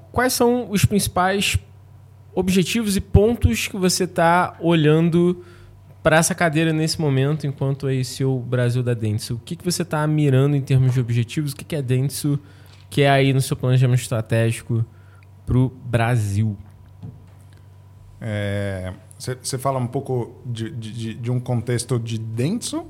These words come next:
Speaker 2: ou de um contexto macroeconômico geralzão?
Speaker 1: Não, de Dentsu mesmo.
Speaker 2: De Dentsu.
Speaker 1: É.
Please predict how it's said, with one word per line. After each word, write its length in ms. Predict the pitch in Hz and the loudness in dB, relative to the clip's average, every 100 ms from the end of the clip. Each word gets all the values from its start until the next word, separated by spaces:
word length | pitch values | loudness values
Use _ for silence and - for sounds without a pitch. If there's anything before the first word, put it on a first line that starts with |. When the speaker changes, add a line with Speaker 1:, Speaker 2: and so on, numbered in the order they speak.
| - | -14
Speaker 2:
ou 160 | - 147 | -4 0
de 80 | 139 | 0
um 100 | 139 | 0
contexto 800 | 139 131 131 127 147 127 117 107 | 0 0 0 0 0 2 2 0
macroeconômico 1300 | 110 123 123 127 120 113 127 117 123 120 113 104 104 | -2 -2 -2 -2 0 2 2 0 0 0 0 0 2
geralzão? 480 | 110 110 104 95 110 | 4 4 2 2 0
Speaker 1:
Não, 180 | 202 180 | -4 -4
de 100 | 214 | -2
Dentsu 420 | 180 135 - 127 | 0 0 -2 -4
mesmo. 220 | 110 113 | 0 4
Speaker 2:
De 20 | |
Dentsu. 420 | 110 95 95 - | 6 6 2 -2
Speaker 1:
É. 240 | 120 104 | -2 -2